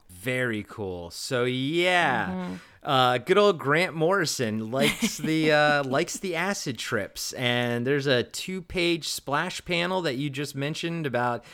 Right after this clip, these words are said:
Speaker 1: him drinking the mushrooms.
Speaker 2: Mm-hmm.
Speaker 1: And, you know, it just, it's a beautiful image. I mean, it, it's, it's beautiful artwork,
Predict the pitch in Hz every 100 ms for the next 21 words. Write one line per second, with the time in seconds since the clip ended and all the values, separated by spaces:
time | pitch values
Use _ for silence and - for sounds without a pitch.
0 | - - 135 135 143 143 135 117 127 143
1 | - 165 160 165 170 - - - 196 156
2 | 117 117 113 113 113 110 107 110 120 107
3 | 95 101 143 143 120 101 139 - 131 107
4 | 110 151 277 - 113 92 131 208 101 90
5 | 113 107 107 110 110 110 120 107 104 107
6 | 160 214 - 110 92 139 123 107